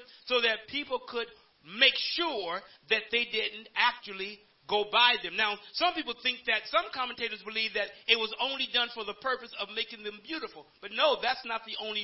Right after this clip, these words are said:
reason. It was to make sure they were identified, because sometimes cemeteries or graves were not all in one place. They could be various places, and they were not always maintained. So you might have actually walked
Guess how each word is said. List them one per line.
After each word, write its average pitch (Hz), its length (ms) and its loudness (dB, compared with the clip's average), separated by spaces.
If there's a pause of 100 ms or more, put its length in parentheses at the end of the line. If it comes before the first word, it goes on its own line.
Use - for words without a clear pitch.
reason. 196 400 -8 (320)
It 240 240 6
was 226 240 0
to 254 160 -8
make 240 160 0
sure 240 160 -4
they 233 200 0
were 220 120 2
identified, 208 720 -2 (240)
because 247 320 2 (320)
sometimes 262 560 2 (160)
cemeteries 254 560 0
or 196 160 -2
graves 247 480 2 (240)
were 226 80 6
not 240 240 2
all 269 320 6
in 247 180 0
one 262 220 0
place. 302 320 0
They 254 160 -4
could 262 160 -10
be 254 160 -10
various 240 480 -2
places, 330 400 0 (240)
and 220 160 2
they 247 80 6
were 247 160 0
not 247 160 0
always 226 400 -2
maintained. 226 560 -4
So 202 100 -8
you 294 300 -4
might 240 240 -2
have 202 80 -14 (160)
actually 208 320 -6 (240)
walked 285 320 2